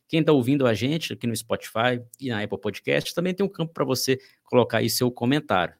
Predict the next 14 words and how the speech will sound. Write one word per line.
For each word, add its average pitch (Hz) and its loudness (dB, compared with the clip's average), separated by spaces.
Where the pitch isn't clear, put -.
tá 85 -8
bom? 156 2
Quem 196 4
quiser 170 6
te - 0
seguir, 160 0
Marcel, 123 2
quem 127 -4
quiser 123 4
trocar 110 -4
uma 110 2
ideia 104 2
com 101 -6
você, 123 2